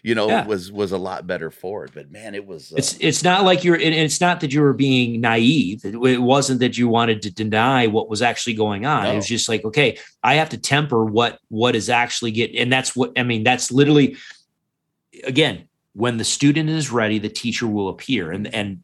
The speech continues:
Speaker 2: I was so, I was where you were last year. I was so pissed off. I mean, like, I was, I was an angry individual
Speaker 1: Uh-huh.
Speaker 2: where I heard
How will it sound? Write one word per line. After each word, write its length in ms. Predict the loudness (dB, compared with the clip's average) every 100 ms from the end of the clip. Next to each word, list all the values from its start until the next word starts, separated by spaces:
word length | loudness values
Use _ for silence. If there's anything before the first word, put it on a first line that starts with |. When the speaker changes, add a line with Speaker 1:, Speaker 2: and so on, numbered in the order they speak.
| _
Speaker 2:
I 180 | 0 2
was 200 | 2 0
so, 840 | -2 -2 0 4 6 6 4 0 -12 _ _ _
I 80 | 2
was 180 | 2 4
where 200 | 6 6
you 200 | 2 0
were 440 | 0 0 -2 -6 _ _ _ _ -4
last 360 | 0 0 0
year. 140 | -2 2
I 100 | 2
was 140 | 0
so 500 | -2 4 4 4 -2 -14
pissed 500 | -4 0 2 0 -4
off. 600 | 2 4 4 2 -4 -8
I 60 | -2
mean, 160 | 0 2
like, 240 | 0 0
I 200 | 2 4
was, 300 | 4 2 -4 -8 _ _ -10 0
I 100 | 2
was 140 | 2
an 100 | 0 -6 -2
angry 640 | 2 2 2 2 4 4 4
individual 720 | 0 0 2 2 0 -6 -6
Speaker 1:
Uh-huh. 80 | -2
Speaker 2:
where 140 | 0 2
I 160 | 2
heard 420 | 2 2 2 0